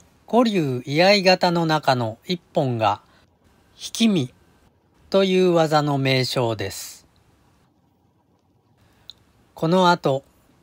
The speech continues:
型の動きを示しますが、あくまで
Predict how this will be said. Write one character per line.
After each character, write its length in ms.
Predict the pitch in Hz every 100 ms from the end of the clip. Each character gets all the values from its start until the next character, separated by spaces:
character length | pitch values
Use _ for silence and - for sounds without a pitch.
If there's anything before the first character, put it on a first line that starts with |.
| _ -
型 260 | 156 214
の 220 | 214 214
動 180 | 196 196
き 140 | - 175
を 140 | 143
示 320 | - 139 131
し 80 | 151
ま 160 | 135 123
す 140 | 123
が、 220 | 117 104 - _ _ _ _ _ _ _
あ 160 | - 214
く 120 | 233
ま 180 | 180 147
で 220 | 127